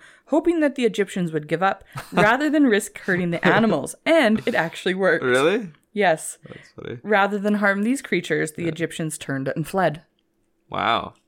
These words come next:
Speaker 1: Yeah. Well, I don't know. I think
Speaker 2: Bunch of
Speaker 1: it's
Speaker 2: sissies.
Speaker 1: Well, and, okay, if, like, a bunch of dogs were coming at you and you were like, "I have to kill these dogs to kill the attackers," what would you do? You'd be like, "Yeah, kill the dogs?"
Speaker 2: Yeah.
Speaker 1: All right, then.
Speaker 2: They'd all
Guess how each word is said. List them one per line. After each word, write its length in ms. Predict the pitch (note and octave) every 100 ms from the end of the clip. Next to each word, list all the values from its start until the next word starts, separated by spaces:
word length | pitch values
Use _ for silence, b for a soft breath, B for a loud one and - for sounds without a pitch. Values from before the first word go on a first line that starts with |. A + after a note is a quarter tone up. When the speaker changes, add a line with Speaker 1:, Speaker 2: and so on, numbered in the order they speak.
| _
Speaker 1:
Yeah. 400 | F#3 G3 C4+ E3 D3+ _ b b b b _
Well, 100 | A4+
I 40 |
don't 100 | C5 E3
know. 100 | C#3+
I 60 |
think 100 | A3
Speaker 2:
Bunch 140 | A3+ A3
of 60 |
Speaker 1:
it's 80 | -
Speaker 2:
sissies. 560 | - C#3+ - - - - -
Speaker 1:
Well, 180 | B3 -
and, 140 | A#3 - -
okay, 240 | A#3+ G#3+ D#3+
if, 100 | E3+
like, 360 | F#3+ F#3 - _ _ -
a 40 |
bunch 220 | F#3+ F#3+
of 100 | F#3+ D#3+
dogs 520 | D3+ D3+ E3+ G3 F#3
were 100 | G3
coming 320 | - G#3 G3+
at 140 | G3+
you 240 | G#3+ A3 A#3
and 80 | G#3
you 60 |
were 80 | F#3
like, 240 | E3+ E3 - b b b _
"I 40 | D#3+
have 140 | F3
to 60 | -
kill 200 | - F3
these 180 | E3 D3+
dogs 320 | D3+ C#3+ E3+
to 60 | -
kill 180 | F3+ D#3+
the 160 | D#3+ D3+
attackers," 720 | D3+ D3+ - - C4 F4 F4
what 140 | G3
would 120 | F3+
you 80 | B3+
do? 240 | B3+ - F3+ _ _ _ -
You'd 80 | F3
be 60 |
like, 140 | D#3+ D#3
"Yeah, 120 | D3
kill 200 | C#3+ D#3+
the 60 | D#3+
dogs?" 460 | D3 D#3 F#4 F#4 - _ _ _ _ _
Speaker 2:
Yeah. 180 | - E3+ - _ _ _ _
Speaker 1:
All 260 | E3 E3+ D#3+
right, 220 | B3 A4+
then. 160 | G#3+ D#3
Speaker 2:
They'd 140 | -
all 400 | G2 G#2+ G#2+ G#2